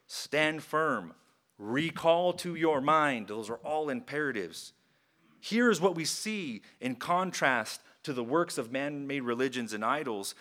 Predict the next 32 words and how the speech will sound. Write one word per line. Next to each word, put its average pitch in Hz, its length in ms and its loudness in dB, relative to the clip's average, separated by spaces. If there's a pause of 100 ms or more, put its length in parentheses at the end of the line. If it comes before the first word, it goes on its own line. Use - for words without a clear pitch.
(140)
is 117 180 0
that 131 140 2
they 135 100 -2
function 175 420 0
as 120 140 0
burdens, 113 840 0 (500)
but 131 280 -2
the 131 100 2
one 165 300 2
who 160 120 0
is 131 120 2
incomparable 127 600 -4
carries 151 440 -2
us 123 160 -2
by 113 240 0
grace, 120 420 -2
and 107 120 -4
that's 165 200 -4
what 143 120 -8
we're 135 100 -6
called 127 300 0
to 117 100 -4
remember. 104 680 -2 (720)
So - 100 -2
how 220 280 4
should 220 220 -2
we 196 80 -2
remember? 165 600 -4 (160)
Where 170 240 0
do 190 100 -4
we 170 140 -8
start 190 680 -6